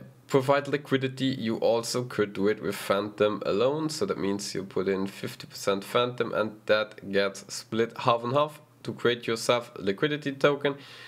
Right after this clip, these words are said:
And those would yield you eleven point seven six percent, and you don't need to do anything because that's basically automatic then afterwards. So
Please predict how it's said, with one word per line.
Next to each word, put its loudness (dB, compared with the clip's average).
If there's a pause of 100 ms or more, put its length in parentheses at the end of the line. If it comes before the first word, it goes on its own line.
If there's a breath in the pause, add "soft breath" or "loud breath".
(200 loud breath)
And 2
those 0
would 0
yield -2
you -2 (140)
eleven 0
point 0
seven 0
six -2
percent, 0
and -2
you -2
don't 2
need -4
to -8
do -8
anything -2 (300)
because -4
that's 0 (240)
basically -2 (100)
automatic -2
then -6 (180)
afterwards. -6 (420 loud breath)
So 2